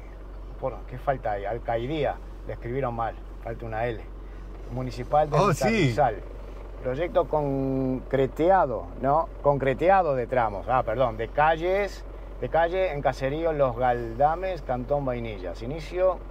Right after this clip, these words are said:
Speaker 1: uno de marzo veinte veintitrés, finaliza catorce de abril veinte veintitrés. Monto, diecinueve mil ochocientos nueve dólares con sesenta.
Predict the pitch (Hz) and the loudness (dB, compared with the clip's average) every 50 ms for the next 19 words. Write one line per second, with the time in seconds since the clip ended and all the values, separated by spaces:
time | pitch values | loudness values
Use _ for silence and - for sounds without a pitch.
0 | - - - - - - - - - - - 156 170 175 170 165 160 170 170 143 | -12 -12 -12 -12 -12 -12 -12 -12 -12 -10 -4 -2 0 2 2 4 4 2 2 2
1 | 151 147 156 160 143 151 151 147 139 139 127 160 180 185 175 147 156 147 143 151 | 2 2 2 2 2 2 2 2 0 -2 0 2 2 2 2 2 0 0 2 2
2 | 160 156 160 143 139 131 156 151 143 151 135 143 160 156 151 160 160 143 147 147 | 2 2 2 2 4 2 0 -2 0 2 2 2 0 0 -2 -2 0 0 0 0
3 | 139 127 131 117 - 113 110 107 117 156 180 190 202 - - 220 233 233 214 - | 0 -2 -4 -4 -4 -4 -4 -2 0 2 2 2 0 0 2 2 2 2 0 -4
4 | - - - - - - - - - - - - - 127 131 135 147 147 135 - | -8 -12 -12 -12 -12 -12 -12 -12 -12 -14 -14 -12 -10 -8 -6 -4 -4 -4 -4 -2
5 | 139 139 147 147 147 156 165 160 156 143 135 127 - 147 147 147 147 139 - - | -2 0 0 0 0 0 -2 -4 -4 -4 -4 -6 -4 -4 -4 -4 -4 -6 -6 0
6 | - 147 143 139 131 - - - - - - - 113 113 120 123 131 131 127 131 | 2 4 4 4 2 -2 -10 -12 -12 -12 -12 -10 -8 -6 -6 -4 -4 -4 -4 -4
7 | 131 120 123 127 123 123 123 123 - 117 113 107 107 101 - 107 98 90 85 - | -4 -2 -2 -2 -2 -2 -2 -4 -6 -6 -8 -8 -10 -10 -10 -10 -10 -10 -10 -10
8 | - 73 | -10 -10